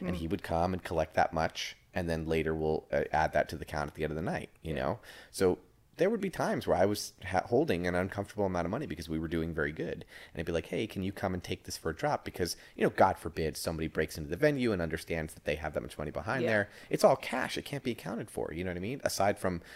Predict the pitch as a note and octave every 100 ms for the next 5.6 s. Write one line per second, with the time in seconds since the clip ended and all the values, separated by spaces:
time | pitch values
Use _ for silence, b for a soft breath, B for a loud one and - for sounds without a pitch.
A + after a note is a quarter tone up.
0 | b G2 F2 G2 F2+ F2 F2 F#2+ F2 E2
1 | F2 E2+ - b b - E2+ F2+ F2+ E2
2 | - E2 - D3+ G2 - - - E2+ E2
3 | D2+ F2+ E2+ - - - E2 D#2+ F2 E2
4 | D2+ D2+ D2+ D2+ D2 D2+ C#2 - D3+ B2
5 | - - _ - -